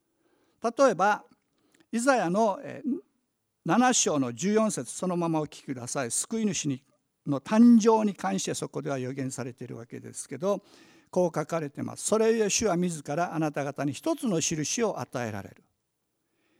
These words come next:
見よ、処女が身ごもっている。そして男の子を産み、その名は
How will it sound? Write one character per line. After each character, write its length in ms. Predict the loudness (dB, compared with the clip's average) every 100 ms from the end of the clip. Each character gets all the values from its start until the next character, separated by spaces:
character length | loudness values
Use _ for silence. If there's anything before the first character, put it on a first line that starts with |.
| _ 4
見 160 | 6
よ、 280 | 8 6 4 -4 _ _ -8
処 340 | -4 0 0
女 160 | 2 2
が 160 | 2
身 180 | 2 0
ご 180 | 0 0
も 140 | 0
っ 60 | -4 _
て 140 | -8 -4
い 40 |
る。 140 | -4
そ 240 | -4 -2 -2
し 180 | -2 -2
て 140 | -2
男 500 | 0 -2 -2 -2 -2
の 140 | -2
子 260 | -4 -4 -4
を 40 |
産 100 | -4
み、 160 | -8 -10
そ 220 | -10 -8
の 220 | -6 -6 -6
名 240 | -4 0
は 240 | 0 0